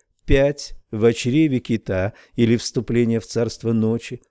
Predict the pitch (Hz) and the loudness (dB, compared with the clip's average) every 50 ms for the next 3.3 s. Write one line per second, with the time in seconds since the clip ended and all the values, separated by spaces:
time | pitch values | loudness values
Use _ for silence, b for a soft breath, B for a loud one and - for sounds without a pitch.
0 | _ _ _ _ _ - - - - - 120 110 104 90 110 107 104 - - 120 | _ _ _ _ _ -12 -10 -6 -2 0 0 0 2 0 0 -2 -2 -2 -4 -6
1 | 113 - - - 117 117 - - 180 190 156 101 90 - - - 113 - - 113 | -6 -6 -6 -6 -6 -4 -2 -2 -2 0 0 -2 -4 -6 -6 -6 -6 -4 -2 -2
2 | 104 95 95 107 98 - - - 139 110 101 95 87 - - - 101 131 170 165 | -2 -2 -2 -4 -4 -4 -6 -6 -4 -4 -2 -4 -6 -6 -4 -4 -2 -2 -2 -4
3 | - - - 80 78 76 | -6 -8 -8 -8 -10 -10